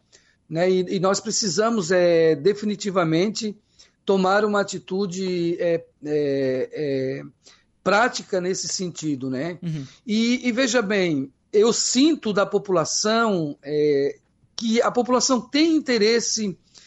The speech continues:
Speaker 1: em fazer essa seleção, sabe? As pessoas,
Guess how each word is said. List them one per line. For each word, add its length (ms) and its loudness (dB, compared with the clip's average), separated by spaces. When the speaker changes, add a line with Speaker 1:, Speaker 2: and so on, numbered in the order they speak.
Speaker 1:
em 80 4
fazer 400 2
essa 220 2
seleção, 960 -2
sabe? 360 2
As 160 0
pessoas, 640 2